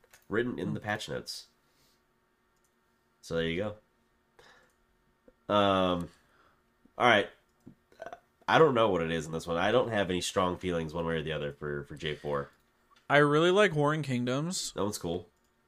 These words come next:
Speaker 2: Um, or, or Fnatic.
Speaker 1: Fnatic's cool. I use Fnatic 'cause I have it. I think the new Nightbringer one looks cool, but it's just very
Speaker 2: He looks
Speaker 1: bland.
Speaker 2: like Yasuo.
Speaker 1: He does. It's very bland Nightbringer, so it's, like, nothing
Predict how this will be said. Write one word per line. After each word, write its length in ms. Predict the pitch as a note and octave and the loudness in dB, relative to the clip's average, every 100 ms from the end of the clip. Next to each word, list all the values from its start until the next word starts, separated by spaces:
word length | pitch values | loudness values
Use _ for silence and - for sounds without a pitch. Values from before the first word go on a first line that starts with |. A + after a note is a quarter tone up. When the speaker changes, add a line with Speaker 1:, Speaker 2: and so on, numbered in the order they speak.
| _ - | _ -8
Speaker 2:
Um, 540 | C#3 C#3 C3 B2+ B2+ - | -2 2 2 0 -2 -8
or, 180 | - C3+ C3 B2+ | -2 0 2 2
or 360 | - C3 B2 A#2+ - - | 0 -2 -2 -4 -12 -6
Fnatic. 420 | B2+ G#2 G2+ F#2+ - - - _ - - - _ | -2 0 -2 -6 -16 -20 -20 _ -20 -20 -20 _
Speaker 1:
Fnatic's 360 | A2+ A2+ B2 - | 8 10 10 4
cool. 180 | A#2 | 2
I 60 | A2 | 4
use 320 | G#2 G#2 - | 2 -2 -8
Fnatic 380 | - G2 F2+ F2+ | -4 0 2 2
'cause 100 | - | -2
I 60 | E2 | 0
have 200 | E2 E2 | 0 0
it. 300 | F2 - - - - _ _ - _ _ - | -2 -6 -18 -20 -20 _ _ -20 _ _ 2
I 100 | D#3 | 8
think 140 | E3+ F#3 | 10 8
the 60 | G#3+ | 4
new 100 | A3 | 6
Nightbringer 460 | D3+ D#3 D#3 B2 | 6 6 4 6
one 160 | A#2 A2+ | 4 4
looks 240 | A#2 A#2+ | 2 2
cool, 300 | - A#2 B2+ | 0 4 6
but 180 | G#2 F#2+ | 6 2
it's 200 | F#2+ - | 0 -2
just 340 | - A2 - | -2 0 -2
very 540 | F2 G2 G2 G2 F2+ E2+ - _ _ _ - | 0 4 6 4 0 -4 -14 _ _ _ -16
Speaker 2:
He 140 | - C#3+ | -4 -2
looks 160 | A#2+ | 2
Speaker 1:
bland. 420 | A2+ A2 F#2 G2 | 4 6 4 4
Speaker 2:
like 80 | G2+ | 0
Yasuo. 180 | G2 G#2+ | -2 -4
Speaker 1:
He 120 | - G2+ | -6 0
does. 320 | G2+ E2+ D#2+ | 2 2 0
It's 120 | G2 | -2
very 160 | A2+ A2 | 2 2
bland 360 | E2+ F#2+ F#2 E2 | 2 2 2 0
Nightbringer, 460 | E2+ D2+ D#2+ D#2 | -2 -2 -4 -6
so 120 | D#2 E2 | -6 -6
it's, 100 | E2 | -6
like, 140 | D2+ | -8
nothing 380 | D#2+ E2+ F2+ | -6 -4 -4